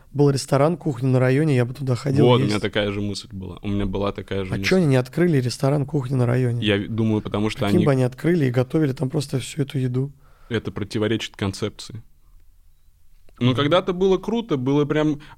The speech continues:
Speaker 2: было дёшево.
Speaker 1: И
Speaker 2: Когда
Speaker 1: блюда
Speaker 2: это
Speaker 1: были
Speaker 2: было
Speaker 1: интересные.
Speaker 2: маленькой компанией, которую этот, этот, э, Кирилл Родин открыл.
Speaker 1: Да. Он сам же всё время приезжал на велике, привозил всю еду.
Speaker 2: Один.
Speaker 1: Один.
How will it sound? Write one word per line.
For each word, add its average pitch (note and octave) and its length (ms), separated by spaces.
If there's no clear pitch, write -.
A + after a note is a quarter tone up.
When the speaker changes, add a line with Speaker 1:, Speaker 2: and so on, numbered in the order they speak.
Speaker 2:
было C#3+ 260
дёшево. A#2 680
Speaker 1:
И - 40
Speaker 2:
Когда C3+ 200
Speaker 1:
блюда G3+ 100
Speaker 2:
это D#3 80
Speaker 1:
были D3 120
Speaker 2:
было G3 160
Speaker 1:
интересные. C#3 200
Speaker 2:
маленькой F3+ 400
компанией, D#3 540
которую B2 520
этот, A#2 360
этот, - 260
э, A#2 260
Кирилл C#3+ 340
Родин B2+ 380
открыл. G#2 440
Speaker 1:
Да. C#3 360
Он B2+ 120
сам D#3+ 220
же C#3 120
всё - 160
время C3+ 160
приезжал C#3 360
на B2+ 120
велике, C3+ 320
привозил B2 400
всю C3 200
еду. B2+ 280
Speaker 2:
Один. A2 480
Speaker 1:
Один. B2+ 500